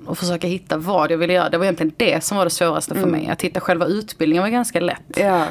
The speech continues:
Speaker 1: För att det finns så mycket. Så länge
Speaker 2: Ja.
Speaker 1: du vet vad du vill göra så kan du alltid söka efter det. Ehm, men för mig, jag satt egentligen bara och googlade.
Speaker 2: Ja.
Speaker 1: Och sen i helt, alltså i ärlighetens namn så hjälpte mina föräldrar mig också, eh, i just den där vi satt tillsammans liksom.
Speaker 2: Mm. Ja,
Speaker 1: Satt och
Speaker 2: men
Speaker 1: drack
Speaker 2: klart.
Speaker 1: kaffe och,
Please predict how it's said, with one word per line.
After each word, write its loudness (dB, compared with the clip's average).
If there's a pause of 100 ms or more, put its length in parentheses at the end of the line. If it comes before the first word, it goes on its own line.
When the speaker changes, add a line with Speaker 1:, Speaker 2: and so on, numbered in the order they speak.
Speaker 1:
För -2
att -4
det -6
finns 0
så 2
mycket. -2
Så 4
länge 2
Speaker 2:
Ja. 2
Speaker 1:
du 0
vet 2
vad -4
du 2
vill 0
göra 2
så -6
kan -2
du 2
alltid -4
söka -2
efter -8
det. -4 (840)
Ehm, 2
men 0
för -2
mig, 2 (140)
jag 2
satt -4
egentligen -2
bara 2
och -2
googlade. -4 (300)
Speaker 2:
Ja. -2
Speaker 1:
Och 0
sen 0
i -2
helt, -2
alltså 0
i 4
ärlighetens 0
namn 2
så -2
hjälpte 0
mina 2
föräldrar 0
mig 2
också, -2 (460)
eh, -2
i 2
just 2
den 2
där 4
vi 0
satt -2
tillsammans -2
liksom. 0
Speaker 2:
Mm. -2 (320)
Ja, -4
Speaker 1:
Satt -2
och -2
Speaker 2:
men 0
Speaker 1:
drack -
Speaker 2:
klart. 0
Speaker 1:
kaffe 0
och, 6